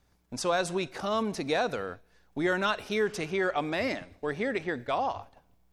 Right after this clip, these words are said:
We want to hear what God has to say. And any faithful preacher can tell you what God has to say. We want this church to be built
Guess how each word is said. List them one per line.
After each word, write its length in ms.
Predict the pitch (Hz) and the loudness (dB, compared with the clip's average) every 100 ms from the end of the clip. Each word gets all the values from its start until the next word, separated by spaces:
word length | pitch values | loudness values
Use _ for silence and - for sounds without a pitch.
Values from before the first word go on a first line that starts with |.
| - - - | -20 -20 -8
We 100 | 156 | -4
want 140 | 202 | -2
to 80 | 185 | -2
hear 180 | - 233 | 0 2
what 300 | 208 156 139 | 2 2 0
God 340 | 165 208 240 | 2 4 2
has 300 | 208 147 - | 0 -2 -4
to 100 | - | -10
say. 220 | - - 90 76 _ - _ _ _ _ - | -10 -10 -12 -16 _ -20 _ _ _ _ -6
And 220 | 139 - | -6 -4
any 180 | 196 233 | -2 0
faithful 600 | 214 - 233 233 - 190 | -2 0 0 0 0 -2
preacher 580 | - - 233 247 - 98 - _ _ _ _ - | -2 -2 -2 -2 -6 -10 -16 _ _ _ _ -6
can 160 | 170 | -4
tell 320 | 147 185 226 | -2 2 2
you 160 | 220 180 | 2 2
what 300 | 170 165 143 | 0 0 0
God 400 | 147 170 190 185 | 2 4 4 2
has 320 | 180 180 170 | 0 -2 -4
to 100 | - | -6
say. 380 | 131 - 170 156 | -4 -2 0 0
We 160 | 120 165 | -2 -2
want 300 | 180 196 - | -2 -2 -2
this 160 | 160 | -4
church 320 | - 185 160 | -2 -4 -4
to 100 | - | -6
be 140 | 139 156 | -4 -4
built 380 | 139 175 180 | 0 0 0